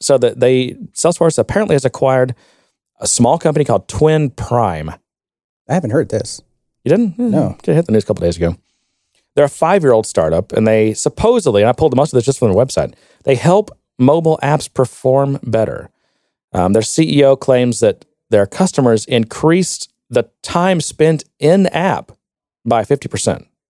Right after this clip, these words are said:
Speaker 2: Hmm.
Speaker 1: Uh, they increase app speed up to three hundred percent. They say they have, like, machine learning and A I and stuff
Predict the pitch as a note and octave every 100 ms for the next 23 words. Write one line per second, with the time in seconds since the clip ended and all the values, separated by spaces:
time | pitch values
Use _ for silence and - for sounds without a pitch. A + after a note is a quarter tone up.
0 | _ _ _ _ _ _ _ _ G3+ G3
1 | A2 _ _ _ _ _ _ _ _ _
2 | _ _ _ _ - G#2 G#2 B2+ B2 -
3 | E3 - C#3+ - - F#3 C3 G2+ - B2+
4 | - G#3 D3 - G#2 D#3 A#3 G3+ E3+ F3+
5 | D#3+ C#3+ B2 A#2 - D3+ D3+ C3+ D3 C3
6 | G#2+ B2+ B2+ B2+ B2+ C3+ C3+ - C#3 D3+